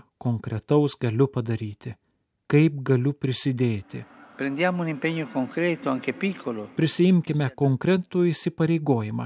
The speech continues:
Speaker 1: kad ir nedidelį, tačiau atitinkantį mūsų gyvenimo situaciją, ir vykdykime jį,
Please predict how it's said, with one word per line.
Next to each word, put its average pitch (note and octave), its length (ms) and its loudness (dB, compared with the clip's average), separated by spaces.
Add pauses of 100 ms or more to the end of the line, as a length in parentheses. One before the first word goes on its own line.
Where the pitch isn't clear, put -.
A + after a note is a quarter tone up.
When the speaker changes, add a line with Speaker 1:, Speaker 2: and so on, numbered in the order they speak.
Speaker 1:
kad C3+ 160 2
ir C3+ 160 4
nedidelį, C3 540 2 (680)
tačiau F3 320 4
atitinkantį C3 800 0
mūsų D#3 320 2
gyvenimo E3 480 0
situaciją, B2+ 720 -6 (720)
ir G3 160 4
vykdykime C3+ 640 0
jį, B2 220 -2